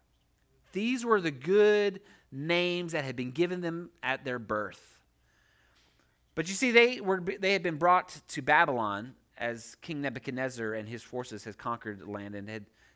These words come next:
brought these people into exile. And these four people had been pulled out of the mass of, of slaves that had been brought because, uh, King Nebuchadnezzar wanted to train these men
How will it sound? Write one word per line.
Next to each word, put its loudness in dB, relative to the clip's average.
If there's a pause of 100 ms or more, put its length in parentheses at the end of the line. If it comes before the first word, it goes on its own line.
(220)
brought 0
these -12
people -8
into -8
exile. -10 (1400)
And 0 (340)
these 0
four 4
people -2 (320)
had -2
been 2
pulled -4
out 4
of -2
the -4
mass -4
of, -10 (320)
of -12
slaves -2
that -8
had -10
been -6
brought -6 (380)
because, 0
uh, -2
King -6
Nebuchadnezzar -6
wanted -10
to -18
train -10
these -10
men -14